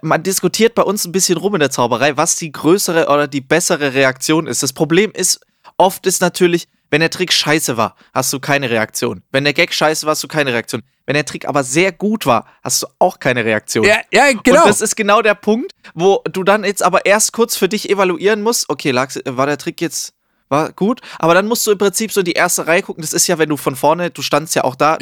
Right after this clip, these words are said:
Speaker 1: wenn du das
Speaker 2: Ja,
Speaker 1: Publikum
Speaker 2: ja.
Speaker 1: siehst, du siehst maximal die erste Reihe, danach ist nur
Speaker 2: Maximal.
Speaker 1: schwarz und so Köp-, Köpfe-Silhouetten.
Speaker 2: Das
Speaker 1: Aber
Speaker 2: sag
Speaker 1: du
Speaker 2: ich den Mädels auch immer in der dritten Reihe, ihr braucht's Top nicht mehr ausziehen, er sieht's eh nicht. Ja,
Speaker 1: Ist
Speaker 2: wozu?
Speaker 1: richtig.
Speaker 2: Behalt's an, dir wird nur kalt.
Speaker 1: Ja, genau. Ja, we-, schmeißt den B H, das sieht man dann wieder, aber
Speaker 2: Ja.
Speaker 1: äh, den Rest kannst du vergessen.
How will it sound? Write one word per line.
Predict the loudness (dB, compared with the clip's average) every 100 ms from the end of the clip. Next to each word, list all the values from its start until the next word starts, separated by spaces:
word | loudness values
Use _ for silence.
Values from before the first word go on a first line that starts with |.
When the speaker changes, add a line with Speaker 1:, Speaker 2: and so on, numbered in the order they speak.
| -2
Speaker 1:
wenn | -2
du | 2
das | 2
Speaker 2:
Ja, |
Speaker 1:
Publikum | 2 2 2
Speaker 2:
ja. | 0
Speaker 1:
siehst, | -6 -8 _
du | -6
siehst | 0 0 0
maximal | -2 -4 -2 -2 -2
die | 0
erste | 0 0
Reihe, | 0 2
danach | 2 -2 0
ist |
nur | 0
Speaker 2:
Maximal. | 2 0 2 4
Speaker 1:
schwarz | 2 -2
und | -10
so | -10
Köp-, | -4 -4 -4 -8
Köpfe-Silhouetten. | -6 -4 -4 -2 -2 -2 -6 -18 _ -2
Speaker 2:
Das | 2 4
Speaker 1:
Aber |
Speaker 2:
sag | 2
Speaker 1:
du |
Speaker 2:
ich | 4
den | 4
Mädels | 6 4 4
auch | 4 4
immer | 2
in | 2
der | 2
dritten | 0 -2 0 2
Reihe, | 2 2
ihr | 2 2
braucht's | 2 2 0
Top | -2 -2
nicht | -2 0
mehr | 2
ausziehen, | 2 0 0 0
er | 2
sieht's | 0 -2 -2
eh | 0
nicht. | 0 -4 -8 -2
Ja, | 0
Speaker 1:
Ist | 2
Speaker 2:
wozu? | 0
Speaker 1:
richtig. | 2 2 2
Speaker 2:
Behalt's | 4 2 2
an, | 0 0 0 2
dir | 4
wird | 2 0
nur | 0
kalt. | 2 0 -2 _ _
Speaker 1:
Ja, | -2 -2 0
genau. | -2 0 -4 _ -2
Ja, | -2 -2
we-, | -4 -4
schmeißt | -2 0 0 0
den | -4
B | 0 0
H, | 0
das | -2 -4
sieht | -6 -6 -6 -4
man | -2
dann | 0
wieder, | 0 2 4
aber | 4 4
Speaker 2:
Ja. | 4
Speaker 1:
äh, | 0
den | -4
Rest | -2 -2
kannst | -4 -4
du |
vergessen. | -2 -2